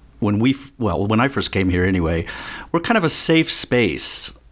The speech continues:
It, it, it was a place where, you know, a professor could, could pretty much talk frankly to students as long as it, it wasn't published or made, made public.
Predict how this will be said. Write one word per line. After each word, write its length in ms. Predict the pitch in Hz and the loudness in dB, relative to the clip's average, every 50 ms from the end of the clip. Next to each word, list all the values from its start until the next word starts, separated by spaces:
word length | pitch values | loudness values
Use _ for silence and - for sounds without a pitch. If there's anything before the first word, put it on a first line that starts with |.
| _ _ | _ _
It, 340 | - 120 - - - - - - | -4 -4 -4 -4 -8 -12 -6 -4
it, 220 | 139 156 - - - | -4 -4 -4 -4 -2
it 60 | 156 | 0
was 180 | 160 160 147 143 | 2 2 2 2
a 60 | 156 | 0
place 340 | 139 - 180 180 180 170 - | -2 0 0 0 2 2 2
where, 260 | 156 147 135 143 143 | 2 2 2 2 2
you 80 | 156 151 | 2 2
know, 80 | 139 | 2
a 60 | 120 - | 0 0
professor 420 | - 143 - - 175 170 - 151 | -2 -4 -2 0 0 2 2 0
could, 400 | 139 - - 135 - - - _ | 0 0 -2 -4 -4 -8 -14 _
could 260 | - - 139 135 139 | -6 -2 -2 -2 -2
pretty 220 | - - 196 180 165 | -2 0 0 2 2
much 240 | 156 147 - - | 2 0 0 -4
talk 320 | - - 143 131 127 127 - - _ _ _ _ _ - - - - | -4 -2 0 0 0 0 -4 -10 _ _ _ _ _ -20 -20 -20 -20
frankly 460 | - - - 135 135 135 139 117 110 | -6 -2 2 2 2 2 2 0 0
to 120 | - 113 | 0 0
students 640 | 110 - - - 107 101 95 98 92 - - - - - - - - - - - | 0 0 0 2 2 2 2 0 0 0 0 0 -2 -4 -8 -16 -20 -10 -4 -2
as 120 | 113 110 | 0 0
long 180 | 123 120 120 117 | 2 2 2 2
as 100 | 110 113 | 2 2
it, 420 | 104 - - - 117 - - - | 0 0 -2 -2 -4 -4 -2 -2
it 100 | 117 110 | -2 0
wasn't 280 | 117 117 104 107 104 - | 0 0 0 0 0 -2
published 500 | - 131 110 113 104 98 95 95 - 95 | -2 -2 0 0 0 2 0 0 0 0
or 80 | 95 | 0
made, 380 | 92 101 98 92 92 90 - - | 2 2 0 0 -2 -4 -6 -4
made 280 | 120 101 98 92 90 | -2 0 0 0 -2
public. 440 | - - 107 104 104 98 98 - - | -2 -2 -2 0 0 0 -2 -2 -6